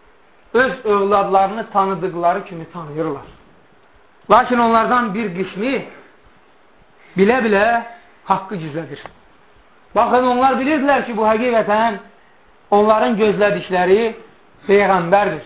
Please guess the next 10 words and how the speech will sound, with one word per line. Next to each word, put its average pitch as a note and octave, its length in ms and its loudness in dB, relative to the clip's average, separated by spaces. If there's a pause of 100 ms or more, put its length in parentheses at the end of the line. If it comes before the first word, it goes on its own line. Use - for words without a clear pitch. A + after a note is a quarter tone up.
(1600)
Bu A3 120 6
vaxt B3+ 240 2
mən A3+ 220 4
ağacdan G3+ 400 2
düşüb F#3 320 -6 (1200)
ona G#3 240 2
dedim, F#3 340 4 (600)
"Dediklərini C4 600 2
təkrar C4+ 420 2
elə." A3+ 260 4